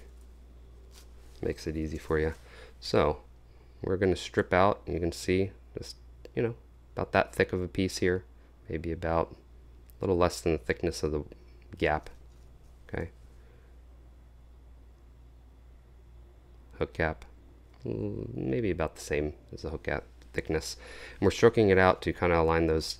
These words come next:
tips. And this doesn't strip off very well, so I actually cut it.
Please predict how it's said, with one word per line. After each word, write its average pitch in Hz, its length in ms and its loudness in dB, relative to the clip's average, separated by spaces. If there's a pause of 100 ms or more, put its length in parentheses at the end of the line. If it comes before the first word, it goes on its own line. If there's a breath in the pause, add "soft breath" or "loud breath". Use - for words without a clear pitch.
(160)
tips. - 460 2 (2250 loud breath)
And 101 120 8
this 127 160 4
doesn't 123 240 6
strip - 340 2
off 90 220 8
very 98 200 8
well, 98 220 8
so 82 200 0
I 85 60 4
actually 76 280 -2
cut - 260 -6
it. - 140 -8